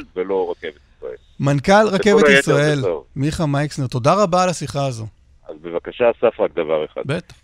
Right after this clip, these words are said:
Speaker 1: כל מה שסיפרתי על מה שאנחנו עושים, אה, גם בחשמול וגם בפרויקטים אחרים, תחשוב על זה שיש לנו עוד ארבעים ושישה מיליארד שקל לחומש הבא,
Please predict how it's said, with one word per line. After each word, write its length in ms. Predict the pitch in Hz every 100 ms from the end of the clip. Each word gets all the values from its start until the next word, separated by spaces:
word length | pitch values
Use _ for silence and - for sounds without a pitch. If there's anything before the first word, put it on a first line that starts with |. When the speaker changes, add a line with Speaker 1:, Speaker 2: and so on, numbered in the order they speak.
| _ _
Speaker 1:
כל 160 | 131
מה 120 | 131
שסיפרתי 540 | - 104 - 113 110 104
על 80 | 92
מה 120 | 101
שאנחנו 360 | 98 95 101
עושים, 400 | 87 - 98 85 71 _ _ _ -
אה, 60 | 73 71 71 73 69 69 69 69 69 67 67 67 -
גם 260 | 104 101 67 _ _ -
בחשמול 580 | 73 - - 104 98 71 - - _ 73
וגם 300 | 92 117 110
בפרויקטים 480 | 98 95 98 104
אחרים, 320 | 87 90 98 85
תחשוב 340 | - 95 87
על 80 | 82
זה 120 | 87
שיש 320 | - 82 82
לנו 140 | 95 85
עוד 120 | 80
ארבעים 280 | 76 82 90
ושישה 280 | - - 87
מיליארד 340 | 82 85 78
שקל 220 | 90 -
לחומש 420 | 78 - 87 85 78
הבא, 240 | -